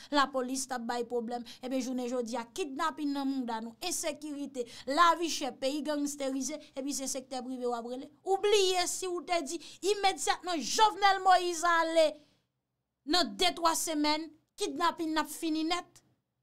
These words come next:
Epi kounye a w ap mande si nou pa en-, si sektè prive pa endinye. N ap aprann pran responsabilite nou antanke dirijan.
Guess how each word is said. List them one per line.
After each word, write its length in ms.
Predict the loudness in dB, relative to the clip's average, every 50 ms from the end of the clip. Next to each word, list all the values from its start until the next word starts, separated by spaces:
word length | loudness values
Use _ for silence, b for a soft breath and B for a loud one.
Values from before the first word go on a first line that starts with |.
| _ _ -2
Epi 200 | -2 0 0 -2
kounye 240 | -2 -2 0 2
a 20 | 2
w 60 | 2
ap 120 | 2 0
mande 240 | -2 -4 -2 -2 -2 -2
si 240 | -4 -4 -4 -4 -4
nou 160 | -4 -4 -2 0
pa 160 | 0 0 0 0
en-, 160 | -4 -4 -4
si 240 | -6 -4 -4 -4 -6
sektè 380 | -4 -6 -6 -8 -8 -10 -10 -10
prive 240 | -10 -8 -8 -8 -6
pa 140 | -4 -4 -4 -4
endinye. 400 | -6 -6 -6 -8 -6 -4 -6 -6 -6 b b b b -4
N 120 | -2 -2
ap 140 | -2 -2 -4 -8
aprann 440 | -10 -8 -8 -10 -6 -4 -2 -2 -4 -4
pran 280 | -8 -10 -10 -8 -4 -4
responsabilite 1040 | -2 -2 -2 -6 -6 -8 -8 -8 -6 -6 -6 -6 -6 -8 -8 -10 -10 -8 -8 -6
nou 160 | -6 -6 -8 -10 B B B B
antanke 480 | -4 -4 -4 -2 -4 -8 -6 -6 -6 -8
dirijan. 640 | -6 -6 -8 -8 -8 -8 -8 -8 -8 -8 -8 -8